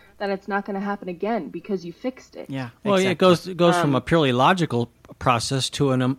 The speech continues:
Speaker 3: uh, you know, a, a, an emotional and transformational experience. Until one can, like, where am I? I mean, we do this all the time. You know, if I see something, you know, quite egregious or whatever, I try to think, "Gosh, w-,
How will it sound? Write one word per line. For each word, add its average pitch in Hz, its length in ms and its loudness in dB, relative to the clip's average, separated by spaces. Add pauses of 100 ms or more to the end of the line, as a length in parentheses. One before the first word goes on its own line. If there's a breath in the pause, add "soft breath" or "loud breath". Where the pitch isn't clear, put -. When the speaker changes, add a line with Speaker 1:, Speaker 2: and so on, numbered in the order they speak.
Speaker 3:
uh, 139 180 -4
you 185 100 -2
know, 123 200 -4
a, 151 200 -12
a, 165 140 -14
an 151 160 -2
emotional 147 500 0
and 110 100 -6
transformational 127 840 -6
experience. 175 460 -4
Until 147 340 -2
one 147 260 -2
can, 120 160 -4
like, 117 220 -4
where 139 180 -4
am 165 140 -4
I? 147 220 -4
I 170 60 -4
mean, 151 180 -2 (440 loud breath)
we 226 120 -4
do 185 120 0
this 147 220 -2
all 156 100 2
the 139 100 0
time. 170 340 -2
You 120 100 -4
know, 120 100 -4
if 113 120 -10
I 131 80 -6
see 131 320 -8 (420 soft breath)
something, 131 540 -6
you 123 80 -8
know, 113 100 -6
quite 135 320 -4
egregious 131 520 -6
or 135 40 -6
whatever, 113 340 -6
I 156 140 -4
try 147 180 -8
to 110 60 -12
think, 110 220 -12
"Gosh, 160 300 -10 (200)
w-, - 120 -18